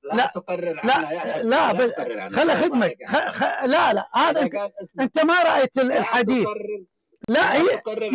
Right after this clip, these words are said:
Speaker 2: مش
Speaker 1: عنا.
Speaker 2: أنا، عائشة
Speaker 1: طيب.
Speaker 2: قالت.
Speaker 1: طيب.
Speaker 2: هذا، هذا، شوف.
Speaker 1: خلينا نكمل، خلينا
Speaker 2: شوف، راح أضع إصبعي.
Speaker 1: لا حول ولا
Speaker 2: خلي أضع ال-، لا، بس خلي، خلي بس هذا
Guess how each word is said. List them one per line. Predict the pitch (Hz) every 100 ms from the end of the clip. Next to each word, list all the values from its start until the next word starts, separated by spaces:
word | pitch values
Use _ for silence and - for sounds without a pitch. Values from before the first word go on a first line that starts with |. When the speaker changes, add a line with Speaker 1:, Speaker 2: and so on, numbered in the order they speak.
| 381
Speaker 2:
مش | -
Speaker 1:
عنا. | 339
Speaker 2:
أنا، | 339 285
عائشة | 233 285 392 311 294
Speaker 1:
طيب. | 262
Speaker 2:
قالت. | 294 285 202 - -
Speaker 1:
طيب. | 208 202 _ _ -
Speaker 2:
هذا، | 294 247 220
هذا، | 190
شوف. | 170 262 254
Speaker 1:
خلينا | 240 294 226
نكمل، | 180 220 - -
خلينا | 196 196
Speaker 2:
شوف، | 311
راح | 277 240
أضع | 311 294
إصبعي. | 285 - 247 202 208
Speaker 1:
لا | 214 -
حول | _ -
ولا | - 262
Speaker 2:
خلي | 294 285
أضع | 262 240
ال-، | 233 -
لا، | 269 359
بس | 302 -
خلي، | 320 311 -
خلي | 277 311 320 -
بس | 302 - -
هذا | 262 254